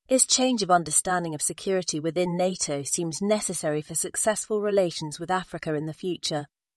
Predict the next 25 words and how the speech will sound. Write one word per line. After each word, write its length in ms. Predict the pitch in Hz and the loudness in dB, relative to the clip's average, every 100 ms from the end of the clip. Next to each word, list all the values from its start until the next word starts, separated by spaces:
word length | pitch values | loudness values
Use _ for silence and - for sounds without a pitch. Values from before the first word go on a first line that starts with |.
| _ _ _ _ _ _ - | _ _ _ _ _ _ -2
A 80 | |
comparison 640 | - 233 - 262 254 - 170 | 2 2 4 6 6 6 2
of 120 | 165 | 0
the 100 | 190 | 2
Southern 360 | - 220 202 202 | 4 4 4 0
Hub 240 | 196 208 | 0 0
missions 440 | 196 202 - 160 170 | 0 -2 -2 -2 -2
and 100 | 180 | 2
African 460 | 208 - 233 196 | 2 2 -4 -2
expectations 800 | 170 - 190 - 208 202 - 165 | -2 -2 -4 -4 -4 -2 -2 -6
from 160 | - 180 | -4 2
nato, 460 | 202 208 - 156 - - - | 2 2 0 -2 -4 -16 -4
however, 460 | - 247 277 240 156 | 6 8 8 6 -2
produces 580 | - 196 220 214 - 175 | -2 -4 -2 -2 -2 -4
a 60 | |
closer 440 | 175 - 196 - 180 | -4 2 2 2 0
match. 460 | 190 175 - - - _ _ - | 2 0 -2 -10 -14 _ _ -2
The 100 | 208 | 4
Southern 380 | - 285 240 220 | 6 6 4 2
Hub 200 | 247 226 | 0 0
missions 380 | 175 - 160 180 | -2 -2 -2 4
are 100 | 180 | 4
understanding 680 | 175 170 - 202 185 165 | 4 2 2 4 2 0
the 80 | 160 | -4
continent, 640 | - 190 170 160 143 - | -4 -4 -4 -4 -6 -8